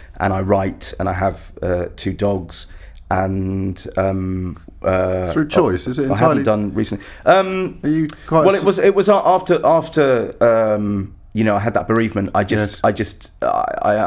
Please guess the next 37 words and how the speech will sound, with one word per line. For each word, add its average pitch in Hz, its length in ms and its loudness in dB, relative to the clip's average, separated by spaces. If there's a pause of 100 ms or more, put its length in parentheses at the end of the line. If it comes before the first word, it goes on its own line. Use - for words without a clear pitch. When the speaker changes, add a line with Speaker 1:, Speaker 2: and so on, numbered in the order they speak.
Speaker 1:
I - 20 0
knew 107 280 2
that 101 100 0
I 101 80 -2
needed 98 280 -2
to, 95 200 -2
to, 92 400 -4 (500)
to - 100 -4
have 92 280 -4
something 98 400 -2
else 92 240 -4
in 98 60 -2
my 95 100 -2
life. 92 280 -6
So, 98 380 0 (100)
so 98 640 -2
something 98 400 -4
new 95 480 -2
and 90 220 -4
something 95 480 -6
different. - 520 -6 (580)
Uh, 101 420 2
so - 260 0
it 101 100 -2
just, - 340 -4
it 101 120 0
made 107 220 0
sense 101 240 -2
to 107 60 -4
me 104 100 0
to 101 100 -6
go 98 240 0
somewhere 95 320 -2
warm 95 540 -2 (340)
and 90 120 -6
somewhere 98 260 -2
private 92 680 -2